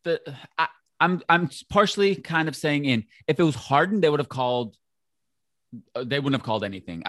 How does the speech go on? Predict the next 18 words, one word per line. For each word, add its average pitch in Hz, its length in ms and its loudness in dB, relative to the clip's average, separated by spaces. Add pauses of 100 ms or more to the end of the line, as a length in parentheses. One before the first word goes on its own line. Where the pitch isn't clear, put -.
Or 123 160 4
if, 113 120 -2
like, 117 200 0
a 123 240 -4
star 131 520 6
was 117 300 -2
in 104 80 -4
that 98 200 -4
position, 101 400 -8
right? 95 320 -4
I 110 80 0
don't 110 160 0
think 107 140 -2
they 107 40 -2
would 101 100 -2
have 98 100 -10
called 98 220 0
it. 113 140 -2